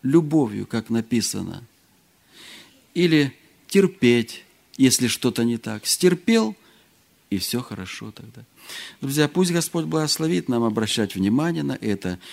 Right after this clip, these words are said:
и дорожить тогда, когда между нами все хорошо. Когда потеряем, утратим вот эту драгоценность, будем жалеть, а враг будет торжествовать. Но это не наш с вами удел.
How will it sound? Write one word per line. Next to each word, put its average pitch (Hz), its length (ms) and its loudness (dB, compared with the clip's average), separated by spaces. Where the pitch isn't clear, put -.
и 113 320 2
дорожить 107 760 2
тогда, 113 320 -4
когда 101 300 -2
между 104 440 4
нами 90 460 4
все - 300 -6
хорошо. 87 560 -10
Когда 160 420 4
потеряем, 165 840 2
утратим 156 600 2
вот 117 160 2
эту 110 180 -2
драгоценность, 104 880 -2
будем 123 520 -2
жалеть, 92 680 -2
а 127 120 -2
враг 147 260 -2
будет 117 300 -6
торжествовать. 92 760 -10
Но 165 120 4
это 180 320 0
не 98 120 4
наш 117 240 0
с - 100 -6
вами 101 440 -6
удел. 90 560 0